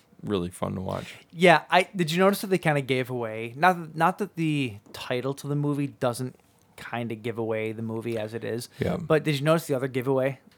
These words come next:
Speaker 2: that it was him the entire time?
Speaker 1: What's that?
Speaker 2: The coffee mug that she was drinking out of. Uh, her coffee mug says, "We all go mad a little bit," or,
Speaker 1: Oh.
Speaker 2: "We all go s-, mad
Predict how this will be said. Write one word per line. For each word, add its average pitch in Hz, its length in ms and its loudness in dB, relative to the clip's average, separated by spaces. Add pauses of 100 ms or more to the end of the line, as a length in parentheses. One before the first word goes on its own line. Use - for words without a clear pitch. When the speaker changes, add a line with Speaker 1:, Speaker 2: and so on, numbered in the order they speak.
(140)
Speaker 2:
that 131 140 -2
it 127 80 -2
was 123 140 -6
him 127 220 -4
the 127 80 -2
entire 123 280 0
time? 123 300 -2 (680)
Speaker 1:
What's - 240 -2
that? - 200 -2 (260)
Speaker 2:
The 139 80 -4
coffee 160 440 4
mug 107 300 -4
that 120 140 -10
she - 160 -6
was 113 160 -8
drinking 127 340 -12
out - 160 -12
of. - 180 -12 (1160)
Uh, 131 220 6
her 127 220 0
coffee 147 360 6
mug 123 280 -2
says, 120 300 -2
"We 120 160 -4
all 143 220 10
go 139 180 4
mad 127 300 2
a 120 40 -2
little 113 260 -6
bit," - 140 -14
or, 123 240 -2
Speaker 1:
Oh. 104 300 10
Speaker 2:
"We 165 60 10
all 170 180 12
go 160 140 8
s-, - 180 0 (140)
mad 135 500 4